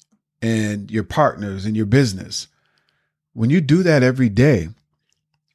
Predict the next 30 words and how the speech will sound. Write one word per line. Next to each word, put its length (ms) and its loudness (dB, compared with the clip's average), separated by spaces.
you're 140 -2
preparing 580 -2
yourself 440 0
for 160 -4
bigger 340 0
opportunities, 840 0
bigger 300 0
blessings, 760 -4
and 220 -4
bigger 260 -2
dreams. 640 -10
And 120 0
it 40 2
might 200 2
not 200 0
seem 320 -2
that 200 0
way 160 2
right 220 0
now, 380 -4
but 120 0
I 80 2
want 300 -2
you 60 -2
to 80 0
understand 540 0
that 140 -6
that's 280 -2
the 100 -10
case. 540 -4